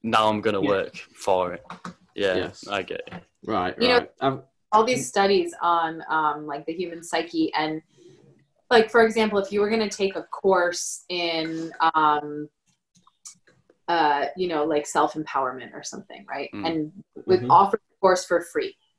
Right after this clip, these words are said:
Speaker 4: And it's like, "Okay, guys, we have this amazing course, and it's free, and if you take the course,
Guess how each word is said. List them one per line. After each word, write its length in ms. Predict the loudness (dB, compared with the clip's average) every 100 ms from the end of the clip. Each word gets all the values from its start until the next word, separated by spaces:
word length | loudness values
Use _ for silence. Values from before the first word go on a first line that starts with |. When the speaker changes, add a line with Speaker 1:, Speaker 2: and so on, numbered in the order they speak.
| _ _ _
Speaker 4:
And 100 | -4
it's 140 | -2 0
like, 220 | -2 -2 0
"Okay, 580 | 0 4 4 4 2 -2 _
guys, 300 | 2 2 2
we 60 | -4
have 160 | -4
this 160 | -4 -6
amazing 440 | -4 -2 -2 -6
course, 520 | -4 -2 0 -2 -6 -12 _ _ _ 0
and 260 | 2 0
it's 200 | -2 -8 -6
free, 500 | -2 2 4 2 2
and 120 | -4 -6
if 120 | -8
you 80 | -6
take 200 | -4 -4
the 80 | -6
course, 640 | 4 4 4 0 -6